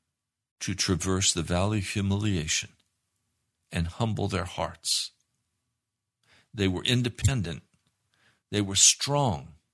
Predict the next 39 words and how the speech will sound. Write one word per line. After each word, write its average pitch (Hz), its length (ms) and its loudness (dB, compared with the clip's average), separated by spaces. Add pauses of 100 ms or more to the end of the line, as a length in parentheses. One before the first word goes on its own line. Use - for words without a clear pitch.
(720)
They 131 240 4
could 131 160 0
handle 117 420 2
it. - 160 -6 (800)
They 117 140 2
went 131 220 2
their 131 180 2
own 131 220 2
way. 117 420 -2 (1400)
And 101 140 -2
they 98 100 0
refused 117 600 0
to 120 80 -4
go 123 180 -2
into 131 160 -2
the 110 140 -2
valley 120 380 -2
of 110 120 -6
the 107 100 -4
shadow 123 400 0
of 110 140 -8
death. 113 380 -4 (420)
They 117 100 -6
said, 120 240 2
"That's 120 240 -2
just 120 200 2
foolishness. - 800 -4 (100)
I'm 113 160 0
not 147 200 -2
gonna 82 200 -4
do - 180 -6
that." 104 320 -10 (1700)
Well, 101 260 -4
it's 110 220 4
the 110 100 0
only 120 300 2
road 113 340 0
to - 80 -4
heaven. 107 380 -4